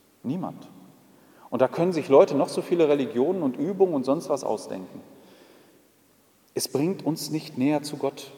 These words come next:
Nur sein Evangelium rettet. Und wenn sich jemand von diesem Evangelium abwendet, dann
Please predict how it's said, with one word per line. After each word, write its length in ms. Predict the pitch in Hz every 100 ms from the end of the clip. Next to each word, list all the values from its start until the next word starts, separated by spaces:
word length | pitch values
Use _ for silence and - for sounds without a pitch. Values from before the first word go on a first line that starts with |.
| -
Nur 320 | 139 214 262
sein 180 | 202 -
Evangelium 640 | 190 185 160 165 127 90
rettet. 440 | 87 85 85 - - - - - _ _ _ - - - - - - - - - -
Und 220 | - 143
wenn 200 | 135 220
sich 200 | 208 -
jemand 280 | 185 220 202
von 140 | -
diesem 200 | 165 196
Evangelium 600 | 175 170 151 131 175 170 160
abwendet, 580 | 170 127 98 90 - -
dann 160 | 113